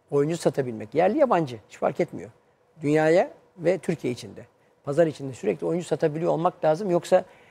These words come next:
siz Türkiye'nin en zengini de olsanız bu bütçeler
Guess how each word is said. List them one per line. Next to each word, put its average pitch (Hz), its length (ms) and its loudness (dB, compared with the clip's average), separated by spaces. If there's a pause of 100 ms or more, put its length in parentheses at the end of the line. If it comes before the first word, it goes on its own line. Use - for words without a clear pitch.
(140)
siz - 200 -6
Türkiye'nin 175 420 -2 (160)
en 214 140 8
zengini 185 400 4
de 165 60 6
olsanız 156 420 2 (300)
bu 170 120 2
bütçeler 175 480 2